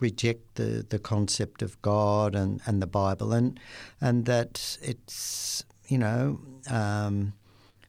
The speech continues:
part of being educated today is to realise, well, the Big Bang explains how the universe came, the theory of evolution explains how life came,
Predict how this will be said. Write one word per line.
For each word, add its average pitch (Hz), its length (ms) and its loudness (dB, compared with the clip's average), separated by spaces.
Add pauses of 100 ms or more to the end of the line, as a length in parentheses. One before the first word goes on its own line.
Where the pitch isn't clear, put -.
part 135 320 4
of 104 180 2
being 117 680 4
educated 113 800 4
today 104 540 4
is 95 400 0
to 95 320 0
realise, 98 640 4
well, 95 260 2
the 90 80 2
Big 104 240 2
Bang 110 380 4
explains 104 880 0 (380)
how 113 180 4
the 113 100 4
universe 120 480 6
came, 110 600 4
the 95 80 2
theory 110 340 2
of 101 80 0
evolution 104 720 2
explains 101 640 0
how 101 200 0
life 104 420 0
came, 101 560 0